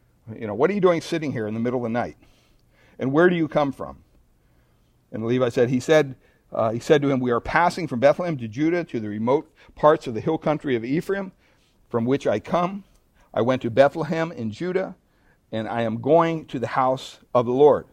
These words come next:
Now, whether he was literally going to the house of the Lord, which I think would have been in, in Shiloh at this time,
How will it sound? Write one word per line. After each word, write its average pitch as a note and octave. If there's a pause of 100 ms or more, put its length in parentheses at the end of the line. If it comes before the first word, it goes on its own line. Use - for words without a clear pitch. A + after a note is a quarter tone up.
(600)
Now, G#2+
whether B2+
he A#2+
was A#2
literally C3+
going D#3+
to B2+
the A2+
house A2+
of -
the A2+
Lord, G#2
which A2+ (600)
I G#2+
think C3
would A2
have F#2
been A2+
in, G2
in G#2+
Shiloh C#3
at G#2
this G2+
time, G#2